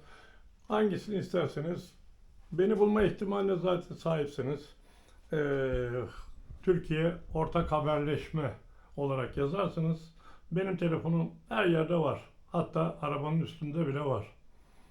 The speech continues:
Evet, şimdi bu kelimeler, e, bugüne kadar hiç piyasaya çıkmamıştı. Bu doksan sekizlerdeki, doksan sekiz, doksan altı, doksan sekiz arasındaki bir projenin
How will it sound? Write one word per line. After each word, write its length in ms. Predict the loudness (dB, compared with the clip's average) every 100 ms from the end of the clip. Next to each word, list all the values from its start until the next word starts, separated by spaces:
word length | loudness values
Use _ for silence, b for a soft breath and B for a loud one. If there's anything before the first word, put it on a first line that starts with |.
| b b b b b -14 -4
Evet, 340 | -4 -4 -10 -16 -6
şimdi 500 | -4 0 -2 -2 -8 -18 -20 -18 -6
bu 480 | -2 0 0 -2 -10 -6
kelimeler, 680 | -4 -2 0 0 -2 -4 -18 B B B B B -12 -4
e, 40 | -2 0 0 0 0 -2 -4 -12 -12 0
bugüne 340 | 2 2 0
kadar 260 | -2 -2 -2
hiç 200 | -4 -8
piyasaya 420 | -4 -2 -2 -2 -4
çıkmamıştı. 680 | -6 -6 -6 -6 -6 -6 -6 -18 -20 -20 b b b -4
Bu 260 | -4 -2 -4
doksan 360 | -4 -2 -2
sekizlerdeki, 1040 | -2 -4 -6 -6 -4 -6 -6 -8 -6 -6 -6 -10 B B -8
doksan 360 | -8 -6 -8
sekiz, 280 | -8 -10 -6
doksan 320 | -6 -4 -4
altı, 260 | -4 -4 -4
doksan 300 | -6 -6 -8
sekiz 360 | -8 -10 -12 -10
arasındaki 720 | -10 -10 -10 -8 -4 -6 -6 B B -6
bir 180 | -6 -4
projenin 640 | -2 -2 0 2 2